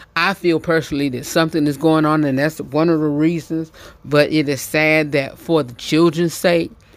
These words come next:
but I'm not gonna continue to downfall or pick at Nick or, um, throw dirt on his name. I fe-, I personally feel that something is going, you know, wrong with him, and that's the reason why he continued to birth these children.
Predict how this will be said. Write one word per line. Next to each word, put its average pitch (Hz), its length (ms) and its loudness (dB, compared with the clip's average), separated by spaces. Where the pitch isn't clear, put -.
but 143 160 -2
I'm 156 180 2
not 160 220 0
gonna 139 240 -2
continue 147 500 -2
to 143 160 -10
downfall 143 800 0
or 135 460 -2
pick 170 240 2
at 151 140 -2
Nick 151 440 -2
or, 135 680 -4
um, 131 480 0
throw 156 480 4
dirt 156 320 2
on 156 140 2
his 156 240 0
name. 147 360 0
I 165 160 0
fe-, 165 300 -8
I 180 160 0
personally 147 420 -6
feel 147 220 -4
that 131 100 -6
something 143 400 -4
is 131 140 -8
going, 135 400 -2
you 156 160 2
know, 135 120 2
wrong 151 440 2
with 139 100 -4
him, 139 240 -2
and 131 180 -2
that's 147 260 0
the 151 40 -10
reason 147 300 -2
why 131 140 -2
he 135 40 -4
continued 151 540 -4
to 147 60 -6
birth 143 340 2
these 131 260 -6
children. - 640 -2